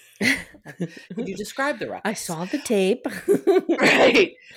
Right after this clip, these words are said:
Speaker 2: "They weren't a level ten, but they were a level twelve."
Speaker 1: Mm-hmm.
Speaker 2: Angela immediately wanted to know who ratted her out.
Speaker 1: Mm-hmm.
Speaker 2: Like, you can see the scared kid in Angela this whole time. She thinks she's in big trouble.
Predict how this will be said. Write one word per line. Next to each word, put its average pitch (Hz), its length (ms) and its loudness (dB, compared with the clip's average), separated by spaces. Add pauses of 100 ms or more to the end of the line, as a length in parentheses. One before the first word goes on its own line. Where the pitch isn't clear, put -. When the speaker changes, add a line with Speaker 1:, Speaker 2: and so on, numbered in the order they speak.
(460)
Speaker 2:
"They 233 140 2
weren't 226 240 0
a 294 40 2
level 269 340 0
ten, 240 360 -8
but 226 140 -8
they 196 140 -6
were 202 120 -6
a 214 60 -4
level 196 360 -8
twelve." 143 600 -8
Speaker 1:
Mm-hmm. 156 640 -8 (640)
Speaker 2:
Angela 214 280 0
immediately 180 360 -2
wanted 160 240 -4
to - 100 -16
know 147 80 -4
who 147 120 -6
ratted 131 320 -2
her 123 160 -4
out. 120 120 -4
Speaker 1:
Mm-hmm. 160 420 -8
Speaker 2:
Like, 226 180 2
you 247 80 -2
can 269 160 4
see - 280 -6 (120)
the 349 80 0
scared 214 500 0
kid 175 220 -2
in 165 100 -4
Angela 151 320 -4
this 135 180 -8
whole 139 200 -8
time. 131 380 -6
She - 180 -14
thinks 226 220 -10
she's 170 180 -8
in 151 80 -4
big 135 220 -6
trouble. 120 400 -2